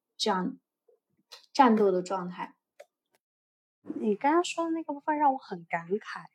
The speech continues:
Speaker 2: 就是从一个坑到另外一个坑。因为其实我会觉得我在之前择偶的时候，就是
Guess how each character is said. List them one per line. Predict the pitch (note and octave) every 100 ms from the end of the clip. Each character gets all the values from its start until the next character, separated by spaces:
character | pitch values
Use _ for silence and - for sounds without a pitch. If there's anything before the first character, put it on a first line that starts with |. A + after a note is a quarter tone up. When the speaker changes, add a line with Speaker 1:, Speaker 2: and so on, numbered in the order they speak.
| _
Speaker 2:
就 | A#3+
是 | A#3 A#3 G#3+ A2 _ _ _ _
从 | - - F#3+ F#3+ -
一 | G3
个 | A3+
坑 | - G3+
到 | G3+ G#3
另 | G#3+
外 | G#3
一 | F#3
个 | F#3+
坑。 | A#3+
因 | C4
为 | C4+
其 | B3
实 | - C4+ _ _ - - -
我 | A3
会 | D4
觉 | D4 G3+ G3
得 | G3+ G3+
我 | - G#3 F#3
在 | F3 D4 C#4
之 | B3+ -
前 | C4+ - F#3+ F#3+
择 | - F#3+
偶 | G#3 A#3+ G#3
的 | F#3+
时 | G3+ F#3+
候， |
就 | G#3
是 | A3+ A#3